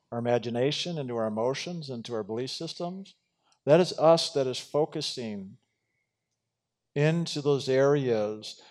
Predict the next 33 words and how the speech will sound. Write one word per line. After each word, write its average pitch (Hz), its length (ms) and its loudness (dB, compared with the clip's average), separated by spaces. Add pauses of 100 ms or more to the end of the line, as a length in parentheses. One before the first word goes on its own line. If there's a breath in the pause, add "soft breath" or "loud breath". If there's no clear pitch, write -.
(100)
And 139 120 -2
as 127 120 0
we 127 140 -4
focus, 156 600 4
we're 123 180 2
actually 131 320 2
empowering 147 720 4
it, 113 220 -2 (260 loud breath)
bringing 139 320 4
it 123 80 0
life. 135 600 6 (320 soft breath)
And 131 120 -4
in 127 120 -4
bringing 143 260 2
it 143 60 4
life, 135 340 4
we 120 120 -2
experience 135 1000 -2
it. - 400 -12 (1160)
Even 123 240 0
if 139 140 0
it 139 80 2
is 147 180 4
illusion, 131 640 -4
we're 113 160 0
experiencing 151 920 -2
it 113 180 -4
because 107 280 -4
we 147 300 0
that 147 220 4
is 139 240 -2
the 117 60 -12
truth 123 640 -4